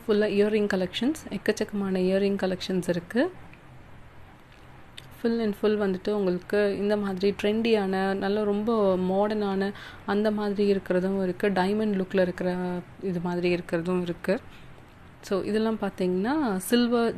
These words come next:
jewelry, சில்வர்லேயே வந்து gold லுக்ல இருக்க மாதிரி இருக்கும் இல்லையா? அந்த மாதிரி நிறைய பேர் கேட்டிருந்தீங்க. So, அந்த மாதிரி இருக்கிறதும் இங்க இருக்கு.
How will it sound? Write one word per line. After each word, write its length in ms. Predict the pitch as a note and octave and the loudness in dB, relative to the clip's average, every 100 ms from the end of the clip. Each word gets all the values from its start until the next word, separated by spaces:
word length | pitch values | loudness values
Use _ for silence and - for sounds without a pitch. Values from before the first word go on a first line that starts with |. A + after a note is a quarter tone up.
| E3+ | 2
jewelry, 380 | F3+ F3+ F3+ F#3 F#3+ - | 4 4 2 0 -4 0
சில்வர்லேயே 400 | C4 C4+ A#3+ A#3+ | 2 4 4 4
வந்து 260 | A3+ G#3 | 2 2
gold 400 | G3 G3 G#3 G3+ | 4 4 4 2
லுக்ல 180 | G3 F#3 | 2 2
இருக்க 240 | F3+ - | 2 -2
மாதிரி 320 | F3+ F3+ E3+ F#3 | -2 -2 0 -2
இருக்கும் 280 | F3+ - | -2 -4
இல்லையா? 320 | F3 F3 C4+ - - - - | -4 2 2 0 -6 -16 -4
அந்த 160 | G3 G#3 | 0 0
மாதிரி 160 | A3+ | 0
நிறைய 240 | G#3 G3 A3 | 0 2 2
பேர் 160 | A3 G#3 | 0 0
கேட்டிருந்தீங்க. 600 | G3 F#3+ F#3 F3+ F3 G3 F4+ F4+ - | -4 0 0 0 0 0 0 -2 -4
So, 220 | - G3+ | -4 -2
அந்த 260 | F#3+ G#3+ A#3+ | -2 -2 0
மாதிரி 260 | A#3+ G#3+ | 2 2
இருக்கிறதும் 420 | F#3+ G3 F#3 A3 | 2 0 0 0
இங்க 180 | A3+ F#3 | 0 0
இருக்கு. 380 | F3+ F3 A#3 F4 | 0 -2 -2 -2